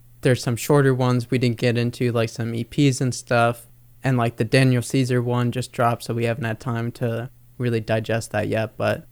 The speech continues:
definitely the next music episode, we'll cover that. I know we're both super excited for this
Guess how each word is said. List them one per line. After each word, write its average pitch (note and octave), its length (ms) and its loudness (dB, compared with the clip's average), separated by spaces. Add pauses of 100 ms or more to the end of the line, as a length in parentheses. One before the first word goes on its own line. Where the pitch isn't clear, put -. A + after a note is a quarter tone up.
(140)
definitely A#2+ 460 0
the A2+ 160 -6
next A#2+ 340 -4
music B2 320 -6
episode, A#2+ 400 -4
we'll A#2 100 -6
cover A#2 280 -4
that. A#2 400 4 (460)
I C3+ 60 0
know B2+ 140 4
we're A#2+ 120 2
both A#2+ 380 2
super C#3 400 0
excited A#2+ 480 -2
for - 160 -6
this A#2 440 -6